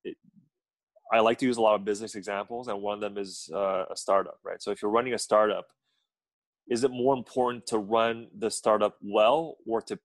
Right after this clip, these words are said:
pick a profitable industry? And, you know, past history shows that it's way better to be an average company in a,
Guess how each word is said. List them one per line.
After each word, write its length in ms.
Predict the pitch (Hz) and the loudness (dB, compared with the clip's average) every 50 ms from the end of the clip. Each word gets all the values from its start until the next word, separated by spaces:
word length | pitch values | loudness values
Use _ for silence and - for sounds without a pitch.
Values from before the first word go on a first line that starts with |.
| _ - | _ -4
pick 200 | 123 113 107 _ _ _ _ - - | -4 -4 -4 _ _ _ _ -10 -10
a 60 | 110 | -10
profitable 1040 | - _ - - 113 107 104 - - 117 107 104 95 92 104 98 98 95 92 - - _ _ _ _ _ _ _ - | -10 _ -2 2 4 4 4 2 0 -4 -4 -4 -4 -4 -4 -2 -2 -4 -6 -8 -10 _ _ _ _ _ _ _ -10
industry? 560 | 117 113 107 104 104 101 - - - - - - _ _ _ _ _ _ _ _ _ _ _ _ - - | -10 -10 -8 -8 -10 -10 -10 -12 -12 -14 -14 -14 _ _ _ _ _ _ _ _ _ _ _ _ -4 -2
And, 500 | 110 107 107 107 107 104 104 101 101 - _ _ _ _ _ _ _ _ _ - | 0 2 2 2 0 0 -2 -6 -10 -18 _ _ _ _ _ _ _ _ _ -10
you 100 | 110 107 | -8 -4
know, 140 | 98 98 - - | -4 -4 -6 -4
past 360 | - - 127 123 120 - - | 2 4 4 4 4 2 0
history 380 | 127 123 - - - 110 104 | 0 0 0 -2 -4 -4 -4
shows 360 | 98 - - 117 117 113 101 92 | -4 0 2 2 2 2 2 0
that 240 | 101 95 95 - - | 0 -2 -2 -2 -6
it's 220 | - 104 - - - | -12 -12 -10 -6 -2
way 180 | 117 123 131 | 0 2 2
better 400 | 123 113 123 120 120 117 113 110 | 2 4 2 2 2 2 0 -2
to 140 | - - 113 | -2 -6 -12
be 360 | 101 95 110 107 107 104 98 _ _ _ _ _ _ _ _ _ _ - | -8 -6 -6 -6 -6 -8 -12 _ _ _ _ _ _ _ _ _ _ -8
an 120 | 117 107 - | -8 -4 0
average 440 | 110 113 113 113 113 120 104 - - | 2 4 4 4 2 0 -4 -4 -6
company 600 | - - 113 107 - 120 104 104 101 101 101 95 _ - | -4 -4 -4 -4 -4 -12 -10 -8 -10 -10 -10 -12 _ -8
in 160 | 113 107 101 | -8 -6 -6
a, 280 | 104 101 98 98 95 | -4 -6 -6 -6 -8